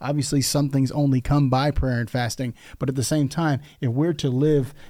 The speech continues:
this, you know, life, body, soul, and mind, you know, in and out,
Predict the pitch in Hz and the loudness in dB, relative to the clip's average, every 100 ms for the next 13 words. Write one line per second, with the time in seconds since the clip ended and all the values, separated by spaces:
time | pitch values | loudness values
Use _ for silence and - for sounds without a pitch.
0 | - 143 135 - - 156 139 131 123 110 | -2 0 0 -4 -4 0 2 2 0 -4
1 | - _ _ _ _ 127 131 151 123 - | -14 _ _ _ _ 0 2 4 0 -4
2 | - 131 143 131 - 131 127 123 147 151 | -2 0 2 2 0 2 2 2 4 4
3 | 127 120 - - - _ - 131 123 127 | 2 0 -6 -20 -20 _ -2 0 0 0
4 | 156 139 135 156 139 123 | 0 2 2 2 0 -2